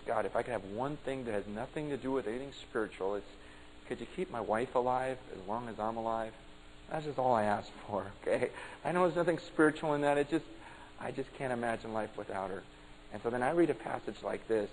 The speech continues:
and God says, "Ezekiel, I'm about to take away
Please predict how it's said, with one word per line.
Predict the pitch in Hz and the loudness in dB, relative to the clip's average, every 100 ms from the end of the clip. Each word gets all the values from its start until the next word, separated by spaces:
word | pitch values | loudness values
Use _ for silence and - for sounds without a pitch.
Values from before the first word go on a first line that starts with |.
| - - - - - | -8 -16 -16 -16 -10
and | 104 | -2
God | 110 117 127 - | 2 4 4 2
says, | 117 107 104 - - - - - - 110 | 2 2 -2 -8 -18 -18 -18 -18 -10 -6
"Ezekiel, | 113 131 135 - 143 143 143 - - - - | -4 -4 -4 -2 -4 -4 -10 -16 -18 -20 -12
I'm | 110 131 | -8 -6
about | 107 104 104 | 0 0 0
to | - - | -4 -6
take | 113 - | -6 -4
away | 101 104 113 117 | 0 2 2 -2